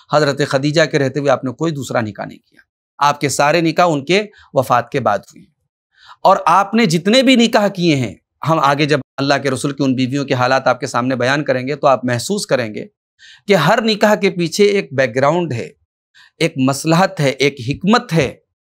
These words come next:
और अल्लाह ताला के हुक्म से, उसकी मशीयत से अल्लाह के रसूल सल्लल्लाहु अलैहि वसल्लम ने ये निकाह किए हैं। हज़रत ज़ैनब के साथ आपका जो निकाह हुआ,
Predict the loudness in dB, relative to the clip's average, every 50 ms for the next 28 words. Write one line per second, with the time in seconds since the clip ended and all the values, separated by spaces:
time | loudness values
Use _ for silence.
0 | _ 0 2 2 2 2 0 0 2 2 2 2 2 2 4 4 4 2 2 0
1 | -2 0 2 2 4 4 4 2 2 2 2 2 2 0 -4 -8 -10 -6 -4 -4
2 | -4 -2 -4 -4 -2 2 2 2 2 2 2 2 2 2 -2 _ _ _ _ _
3 | _ -2 0 2 2 2 2 0 -2 -2 -2 -2 -2 -2 -4 -2 0 0 0 0
4 | 2 0 -2 -2 -2 -4 -4 -4 -6 -6 -4 -4 -4 -4 -2 -2 -2 -2 -2 _
5 | -16 -16 -16 -18 -20 _ _ _ _ _ _ _ _ _ -2 0 2 2 2 2
6 | 2 0 2 4 2 4 4 2 2 0 0 0 2 2 2 2 2 2 2 2
7 | 2 0 0 2 2 0 0 2 2 2 2 2 2 2 2